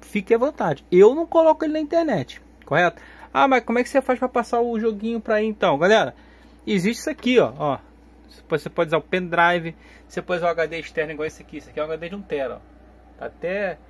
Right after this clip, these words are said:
passando aqui uns negócios aqui, ó. Vamos ver que vocês, vocês adivinham o que que é, ó. Tá passando ali, ó. Tá passando noventa giga pra esse H D externo aqui, eu tô guardando.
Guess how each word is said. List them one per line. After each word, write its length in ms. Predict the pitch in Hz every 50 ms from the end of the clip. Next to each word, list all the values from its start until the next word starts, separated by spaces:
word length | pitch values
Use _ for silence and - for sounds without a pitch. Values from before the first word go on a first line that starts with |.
| - - - - - - - - - - -
passando 360 | 156 151 143 - - 156 160
aqui 200 | 156 156 - 156
uns 100 | 151 156
negócios 340 | 160 143 139 147 156 151 156
aqui, 300 | 139 - - 139 123 113
ó. 80 | 110 110 - - - - - - - - - - - - - - - - - _ - - - - - - - - - - - - - - - -
Vamos 140 | - 139 135
ver 40 | 131
que 60 | - -
vocês, 180 | - 131 123
vocês 340 | 131 - - 135 131 123 120
adivinham 300 | 127 120 120 123 123 117
o 20 |
que 80 | - -
que 160 | - - 127
é, 100 | 117 110
ó. 40 | 104
Tá 480 | 110 - - - - - - - - - -
passando 360 | 120 120 - - 139 143 143
ali, 160 | 135 127 120
ó. 40 | 113
Tá 120 | - 131
passando 340 | - - 139 135 - 165 160
noventa 380 | 160 156 147 190 202 208 202 160
giga 340 | 135 151 180 185 185 185 180
pra 240 | - - 160 151
esse 160 | 156 151 - 165
H 140 | 151 151
D 100 | 147 147
externo 360 | 151 147 - - 143 143 151 147
aqui, 100 | - -
eu 40 |
tô 100 | - 127
guardando. 260 | 131 135 135 120 110